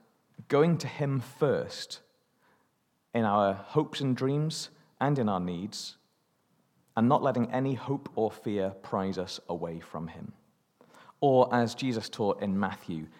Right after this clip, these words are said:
chapter six, Seek first his kingdom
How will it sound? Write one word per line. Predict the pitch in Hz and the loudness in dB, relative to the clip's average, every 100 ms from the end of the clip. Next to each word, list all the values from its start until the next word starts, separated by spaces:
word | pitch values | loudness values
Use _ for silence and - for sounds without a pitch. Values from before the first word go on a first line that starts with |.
| _ | _
chapter | - - - - | -10 -10 -8 -10
six, | - 71 - - - - _ _ _ _ _ _ _ _ _ _ - | -8 -8 -10 -10 -10 -14 _ _ _ _ _ _ _ _ _ _ -10
Seek | - 190 180 | -2 -2 -2
first | - 123 113 107 - | -2 0 2 0 -8
his | - - 143 - | -6 0 0 0
kingdom | - 85 80 - - | -6 -6 -6 -8 -12